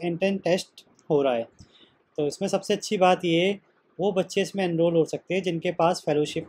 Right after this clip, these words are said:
नहीं है और जो चाहते हैं वो पीएचडी करें तो fellowship के साथ करें, और भले ही उन पे सीएसआर net या gate ना हो। तो ये बहुत अच्छा मौका है उन बच्चों के लिए। तो अब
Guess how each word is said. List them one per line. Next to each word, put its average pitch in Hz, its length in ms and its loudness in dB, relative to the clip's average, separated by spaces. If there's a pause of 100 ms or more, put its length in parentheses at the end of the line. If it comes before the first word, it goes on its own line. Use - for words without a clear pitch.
नहीं 143 240 -2
है 165 200 -2 (540)
और 151 260 6
जो 175 100 0
चाहते 147 380 2
हैं 180 80 2
वो 196 80 0
पीएचडी 160 420 0
करें 160 180 4
तो 180 80 -2
fellowship 156 420 -2
के 175 60 -4
साथ 147 220 -2
करें, 160 400 -2 (720)
और 143 60 -2
भले 143 220 2
ही 180 60 4
उन 170 100 -2
पे 185 120 -2
सीएसआर 160 400 2
net 156 280 0
या 165 100 4
gate 151 340 0
ना 139 80 -4
हो। 113 180 -6 (580)
तो 165 60 2
ये 175 100 2
बहुत 165 200 2
अच्छा 170 240 -2
मौका 151 240 0
है 185 60 -2
उन 180 80 -4
बच्चों 139 280 -4
के 120 140 -12
लिए। 117 140 -14 (720)
तो 175 60 6
अब 190 220 8